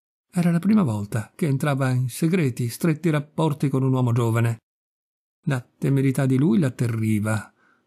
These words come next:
Si rimproverava la propria condotta imprudente e non sapeva che fare. Smettere di star seduta vicino alla finestra e con indifferenza raffreddare nel giovane ufficiale il desiderio di ulteriori persecuzioni?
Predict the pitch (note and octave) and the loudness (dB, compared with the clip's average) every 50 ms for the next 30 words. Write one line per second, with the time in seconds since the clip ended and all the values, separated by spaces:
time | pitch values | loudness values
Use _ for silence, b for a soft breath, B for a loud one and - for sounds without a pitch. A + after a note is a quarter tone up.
0 | _ _ _ - - G3 F#3 G#3 G#3 G3 G3+ - - A3+ A3 A3 A#3 A#3 A#3 - | _ _ _ -4 -2 0 2 4 4 2 2 0 -4 -4 -2 -2 -2 -2 -2 -2
1 | B2+ B2+ B2 B2+ A#2+ D#3 C3+ C3 D3+ C#3+ - C#3+ C#3+ C#3 D3+ C#3 - D3+ C#3+ C#3+ | 0 0 0 0 0 0 0 0 0 0 0 0 2 2 0 0 0 0 0 0
2 | C3+ D3+ D#3 D3 D3 C#3 C#3 C#3+ C#3+ C#3+ D3+ D3 B B B B B B - - | 0 0 0 0 2 2 2 2 2 2 0 -2 B B B B B B -2 0
3 | G3 F#3+ F#3 F3+ F3+ - - F3 - C#4+ A#3 A#3 F3+ - C3 - B2+ A2 G#2 G#2 | 2 4 4 2 2 2 0 0 0 0 0 0 -2 -2 -2 -2 -2 -2 -2 0
4 | A2 A#2 A2 - - _ _ _ _ _ _ _ _ _ _ _ - D3 C3 D#3 | -2 -2 -4 -6 -10 _ _ _ _ _ _ _ _ _ _ _ -6 -2 0 2
5 | E3+ F#3 F3+ F3+ E3 D3+ D3 D3 C#3 - - D3+ C#3 - - D#3 D3+ E3+ E3 E3+ | 2 2 2 0 0 0 0 0 -2 -2 -2 -2 -2 -2 0 0 2 2 2 0
6 | D3 C3+ B2+ - D#3+ D3 C#3+ C#3 C#3 C#3 A#2+ - C3+ A#2+ A#2+ C3+ A#2+ - - C3 | 0 -2 0 0 2 2 2 2 0 0 -2 -2 0 0 0 0 0 -2 -2 -2
7 | A#2+ A2+ - b b b b b b _ _ _ - F#3 E3 - F3 D#3+ E3 D#3 | -2 -2 -2 b b b b b b _ _ _ -4 -4 -2 0 2 4 4 4
8 | D3+ D#3+ D#3+ - - D#3 D#3 F3 G3 G3 F3+ - C#3+ C3+ B2+ - _ - D#3+ C#3+ | 2 2 0 -2 -2 -2 0 2 2 2 2 2 0 -2 -2 -4 _ -2 -2 -2
9 | D3 - D#3+ D3 C#3+ C#3 D3 D3+ D3 C#3 C3+ C3+ C3 B2+ D3 D3+ D3 C#3 C#3 C3+ | 0 0 0 0 0 0 0 0 2 2 2 2 2 0 0 0 2 2 2 0
10 | B2+ - - B2+ - D3 D3 D#3 D3+ C3+ C3 B2 B2 A#2+ A#2+ B2+ A#2 D#3 C3+ C#3+ | 0 -2 -4 -4 -2 -2 0 0 0 0 0 -2 -4 -4 -4 -2 0 0 0 0
11 | C#3+ C#3 C#3+ C3+ C3 C3+ C3 B2+ - D3 C3+ C#3+ D3+ C#3+ C#3+ C3+ - C#3+ B2 - | 2 2 2 2 2 2 0 0 0 0 2 2 4 2 2 0 -2 -4 -4 -4
12 | - C3 B2+ C3 B2 - G3+ G3+ A3 G#3 F#3 F#3 E3 | -4 -2 -2 -2 -2 0 0 0 2 4 2 2 2